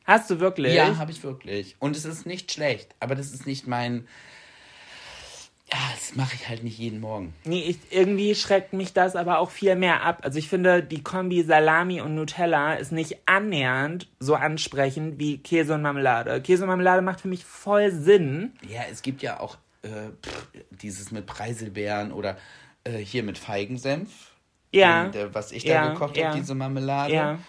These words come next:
Speaker 2: mit Käse macht ja total Sinn, weil dieses, die Geschmäcker sich so unterstützen. Aber tatsächlich, Salami und Nutella?
Speaker 1: Hm,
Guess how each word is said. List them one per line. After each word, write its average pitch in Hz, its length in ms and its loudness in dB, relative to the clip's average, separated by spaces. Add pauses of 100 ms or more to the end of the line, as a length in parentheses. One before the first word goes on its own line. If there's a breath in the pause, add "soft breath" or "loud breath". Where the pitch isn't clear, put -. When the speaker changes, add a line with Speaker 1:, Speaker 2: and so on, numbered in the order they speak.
(180 loud breath)
Speaker 2:
mit 131 360 -4
Käse 135 340 -4
macht 117 240 -8
ja 113 80 -12
total 110 460 -10
Sinn, 117 240 -2
weil 98 120 -4
dieses, 95 480 -14 (160)
die - 60 -16
Geschmäcker 113 480 -8
sich 101 200 -14
so - 100 -14
unterstützen. 98 640 -14 (300 loud breath)
Aber 147 260 0
tatsächlich, 147 880 -10
Salami 117 480 -6
und 131 260 -8
Nutella? 131 580 -10 (180)
Speaker 1:
Hm, 160 760 -8